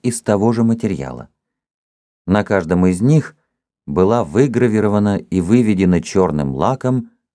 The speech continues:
латинская буква. Цвет перевернул книгу, взявшись за оба корешка, и сильно потряс её.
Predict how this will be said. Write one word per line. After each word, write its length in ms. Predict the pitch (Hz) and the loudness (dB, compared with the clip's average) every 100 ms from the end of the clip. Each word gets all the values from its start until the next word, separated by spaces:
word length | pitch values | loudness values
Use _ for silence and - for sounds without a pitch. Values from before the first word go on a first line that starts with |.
| - | -6
латинская 880 | 85 92 90 98 107 98 - 92 90 | -2 -2 -2 -2 0 -2 -6 -6 -4
буква. 500 | 80 76 - - - _ _ _ _ _ _ _ _ _ _ | -4 -6 -6 -16 -18 _ _ _ _ _ _ _ _ _ _
Цвет 400 | - 131 180 180 | -2 2 2 2
перевернул 640 | 135 120 113 101 92 80 76 | 0 2 4 2 2 0 -2
книгу, 440 | 82 90 69 73 | 0 0 0 -4
взявшись 520 | 64 87 80 - 71 | -2 -2 -2 -4 -8
за 160 | 64 80 | -2 0
оба 260 | 78 65 | 0 -4
корешка, 640 | - 67 69 - 135 160 147 _ _ _ _ - | -6 -6 -8 -4 0 0 -2 _ _ _ _ -6
и 80 | |
сильно 440 | 104 - 127 117 110 | -4 0 0 0 -2
потряс 460 | 104 - 67 64 | -4 -4 -8 -8
её. 320 | - 64 60 | -12 -14 -14